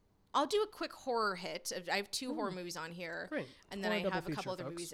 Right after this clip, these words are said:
Speaker 1: o-, outside of there. So, um,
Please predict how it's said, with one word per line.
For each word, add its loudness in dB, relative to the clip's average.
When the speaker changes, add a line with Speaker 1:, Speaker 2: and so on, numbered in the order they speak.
Speaker 1:
o-, 2
outside -2
of -10
there. -6
So, 2
um, 2